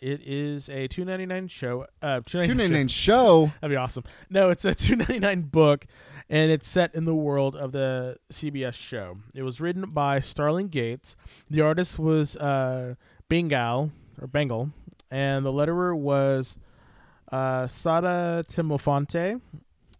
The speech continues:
Speaker 1: Color artist was Kat Staggs. And, yeah, it is, I liked it. I know Rich,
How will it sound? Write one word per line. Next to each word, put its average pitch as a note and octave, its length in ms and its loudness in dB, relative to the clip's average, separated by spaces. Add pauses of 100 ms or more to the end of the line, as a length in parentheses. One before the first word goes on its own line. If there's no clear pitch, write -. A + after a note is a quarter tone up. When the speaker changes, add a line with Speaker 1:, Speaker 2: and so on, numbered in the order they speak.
Speaker 1:
Color D#3 260 -2
artist D#3+ 360 -4
was B2+ 260 -8 (120)
Kat - 340 -6
Staggs. C#3 800 -8 (560)
And, D3 640 -2
yeah, G3 240 -2 (540)
it D3 500 2 (320)
is, C#3 680 -2 (960)
I G3+ 140 6
liked D#3+ 300 4
it. G2 160 -10 (280)
I C#3+ 140 -6
know D#3 460 -2
Rich, D#3 480 -8